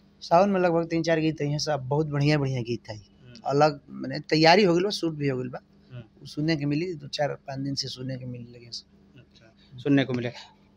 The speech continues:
Speaker 2: और क्या सोचते हैं आप इस इंडस्ट्री के बारे में? जैसे, अ, जो आलम जी हैं, वो कह रहे हैं कि भैया, नए नए सिंगर आइए,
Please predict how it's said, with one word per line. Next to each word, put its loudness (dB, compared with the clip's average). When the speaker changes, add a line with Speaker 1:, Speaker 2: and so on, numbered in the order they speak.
Speaker 2:
और 10
क्या 6
सोचते 2
हैं 8
आप 4
इस 0
इंडस्ट्री 4
के 0
बारे 6
में? 4
जैसे, 6
अ, 4
जो 6
आलम 6
जी -2
हैं, -4
वो 6
कह 10
रहे 8
हैं 4
कि 2
भैया, 6
नए 8
नए 6
सिंगर 4
आइए, 4